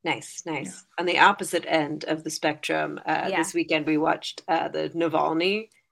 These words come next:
Speaker 1: documentary.
Speaker 2: Oh!
Speaker 3: Oh, gosh.
Speaker 2: Frank has been talking about that for,
Speaker 1: It
Speaker 2: like, a very long
Speaker 1: was
Speaker 2: time. It came up this weekend. <laughs>
Speaker 1: Yeah,
Speaker 3: They're
Speaker 1: it was
Speaker 3: starving him to
Speaker 1: intense.
Speaker 3: death at the moment.
Speaker 1: Yeah.
Speaker 2: Yeah. Yeah.
Speaker 1: Yeah.
Speaker 2: Yeah.
Speaker 1: It was, uh,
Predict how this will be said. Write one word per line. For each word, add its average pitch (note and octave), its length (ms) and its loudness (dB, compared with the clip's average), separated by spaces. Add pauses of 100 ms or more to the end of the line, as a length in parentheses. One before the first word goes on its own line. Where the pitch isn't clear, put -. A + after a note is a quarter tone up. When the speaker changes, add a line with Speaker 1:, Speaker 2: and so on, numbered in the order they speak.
(140)
Speaker 1:
documentary. A3 420 10
Speaker 2:
Oh! F4 520 12
Speaker 3:
Oh, - 40 -14
gosh. D#4 520 10
Speaker 2:
Frank E4+ 220 12
has F4 260 8
been C#4 140 6
talking B3+ 480 6
about F3 300 2
that D#3+ 380 -4
for, B3 80 6
Speaker 1:
It D#4 400 12
Speaker 2:
like, F#3+ 240 2
a A#3 100 4
very B3 360 10
long A#3+ 120 6
Speaker 1:
was A#3 100 0
Speaker 2:
time. G#3+ 460 -2
It G3 60 -8
came C#4+ 240 2
up E4+ 100 0
this C4+ 160 -4
weekend. G3+ 400 -4 (100)
<laughs> - 360 -12
Speaker 1:
Yeah, A#3 240 4
Speaker 3:
They're A#3+ 80 10
Speaker 1:
it F#4 40 10
was - 60 6
Speaker 3:
starving D#4+ 440 10
him D4 100 2
to A#3+ 60 2
Speaker 1:
intense. A#3 100 4
Speaker 3:
death D4 240 8
at F#3+ 180 2
the - 60 -12
moment. G#3+ 420 -2 (320)
Speaker 1:
Yeah. A3 360 6 (100)
Speaker 2:
Yeah. D#4 220 2 (540)
Yeah. A3 180 -4
Speaker 1:
Yeah. G3+ 240 4 (400)
Speaker 2:
Yeah. F#3+ 80 -4
Speaker 1:
It G3 120 -2
was, G3 200 -6
uh, F3+ 440 4